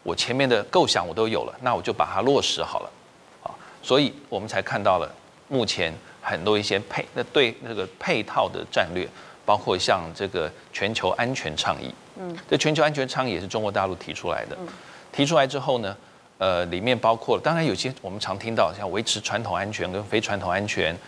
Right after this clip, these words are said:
Speaker 1: 然后要维护国家主权、领土完整，
Speaker 2: 嗯。
Speaker 1: 还有呢，和平协商对话，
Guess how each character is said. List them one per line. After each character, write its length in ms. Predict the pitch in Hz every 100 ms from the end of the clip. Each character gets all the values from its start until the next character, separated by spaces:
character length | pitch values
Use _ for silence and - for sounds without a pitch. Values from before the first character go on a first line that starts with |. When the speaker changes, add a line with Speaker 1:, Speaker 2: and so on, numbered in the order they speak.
| -
Speaker 1:
然 100 | -
后 60 | 95
要 120 | 107
维 180 | 98 90
护 280 | 104 - 117
国 180 | 92 92
家 160 | 95 104
主 160 | 82
权、 200 | 78 95
领 120 | 95
土 120 | 104 95
完 200 | 95 113
整， 160 | 110 - - 196
Speaker 2:
嗯。 160 | 180 -
Speaker 1:
还 140 | 107
有 120 | 110 87
呢， 140 | 82 - - - -
和 240 | - 104
平 240 | - 101 101
协 220 | 90 85
商 200 | 98 92
对 140 | 101 -
话， 240 | - -